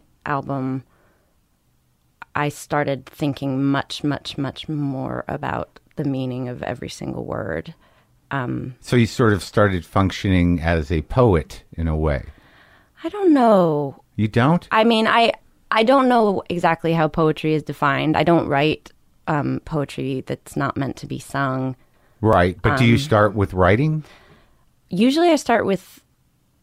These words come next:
Speaker 1: melody and very skeletal chord progressions.
Speaker 2: Really?
Speaker 1: Yeah, like, I think of it as if you were, if you remembered a song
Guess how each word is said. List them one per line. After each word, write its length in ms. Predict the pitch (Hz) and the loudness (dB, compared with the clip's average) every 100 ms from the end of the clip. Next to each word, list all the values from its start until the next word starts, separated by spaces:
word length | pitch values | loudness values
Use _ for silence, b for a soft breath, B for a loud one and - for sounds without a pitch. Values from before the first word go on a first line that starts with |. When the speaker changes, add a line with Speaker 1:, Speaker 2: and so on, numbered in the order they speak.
| - | -4
Speaker 1:
melody 880 | 175 175 175 175 175 175 165 165 160 | 2 4 6 6 4 4 4 2 2
and 380 | 151 147 147 - _ | 0 0 0 -4 _
very 200 | - 156 | -4 -4
skeletal 760 | 151 - 143 139 143 139 139 139 _ - | -4 -4 -2 0 0 -2 -4 -8 _ -8
chord 240 | 151 139 | -4 -4
progressions. 600 | 143 127 - - - 80 | -4 -6 -8 -10 -12 -2
Speaker 2:
Really? 360 | 107 170 254 226 - B B | 2 4 4 2 -4 B B
Speaker 1:
Yeah, 320 | - 220 202 190 | 2 4 4 4
like, 200 | 202 196 | 4 4
I 100 | 190 | 0
think 260 | - 185 | 0 -2
of 120 | 196 | 0
it 120 | 185 175 | 0 0
as 320 | 156 147 - | 0 -4 -10
if 180 | - 165 | -10 -6
you 120 | 165 | -2
were, 320 | 165 165 156 151 | 0 2 0 -2
if 160 | 151 185 | -6 -2
you 160 | 185 | 2
remembered 480 | 175 170 165 160 147 | 4 4 4 2 0
a 40 | |
song 580 | 147 156 139 131 131 139 | -4 -2 -2 -2 -4 -6